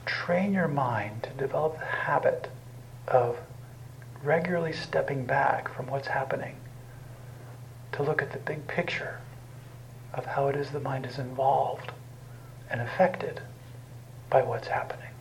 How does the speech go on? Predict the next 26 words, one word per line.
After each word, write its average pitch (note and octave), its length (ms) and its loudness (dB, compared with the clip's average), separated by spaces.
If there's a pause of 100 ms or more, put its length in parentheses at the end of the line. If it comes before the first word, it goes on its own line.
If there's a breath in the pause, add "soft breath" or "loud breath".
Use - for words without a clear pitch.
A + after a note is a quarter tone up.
(2250)
So B2 100 0
if B2 100 0
you're C3+ 140 6
having D3 340 10
an C3 60 4
emotional C3+ 500 6
memory C#3 460 4
come - 180 2
up - 160 -4
from B2 140 -6
childhood, C#3 580 2
and C3 160 -6
that's - 400 -2
all C3 160 4
you're C3 240 -2
really A#2 300 0 (260)
thinking C#3 280 -4
about, C3 260 -2
and C#3+ 80 -6
that's C3+ 220 -2 (480 loud breath)
the C3+ 60 -2
extent C#3 440 6
of C3+ 100 2
your B2+ 160 2
awareness, C#3 460 6 (1000 loud breath)
um, B2+ 420 4